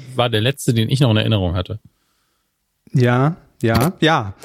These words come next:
Speaker 1: Ja.
Speaker 2: Ähm, ich glaub,
Speaker 1: Hm.
Speaker 2: das war auch der letzte Slogan noch mit dem alten Sat eins Design, mit dem alten, äh, ich, ich verbind's immer klassisch mit der Harald Schmidt Show Zeit. Ich glaub, da war,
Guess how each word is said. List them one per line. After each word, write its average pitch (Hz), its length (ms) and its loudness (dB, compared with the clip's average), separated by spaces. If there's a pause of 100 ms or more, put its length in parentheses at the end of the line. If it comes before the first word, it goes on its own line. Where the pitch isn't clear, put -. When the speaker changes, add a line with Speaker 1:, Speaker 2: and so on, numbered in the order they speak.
(120)
Speaker 1:
Ja. 170 240 6
Speaker 2:
Ähm, 131 160 4
ich 147 140 -2
glaub, 151 140 2
Speaker 1:
Hm. 95 60 -2
Speaker 2:
das 151 240 0
war 160 180 2
auch 156 120 0
der 131 140 2
letzte - 380 0
Slogan 139 420 2
noch 131 140 2
mit 120 120 2
dem 110 140 2
alten 127 380 2
Sat 101 280 0
eins 101 480 -2
Design, 104 560 2
mit 107 140 2
dem 95 140 0
alten, 98 580 0
äh, - 1120 -10
ich, 170 240 -2
ich - 120 -4
verbind's 131 320 0
immer 120 180 2
klassisch 117 420 0
mit 110 100 2
der 98 100 0
Harald 104 260 2
Schmidt - 240 0
Show 92 220 -2
Zeit. - 580 -6
Ich 110 100 -4
glaub, - 200 -4
da 104 200 0
war, 98 280 -4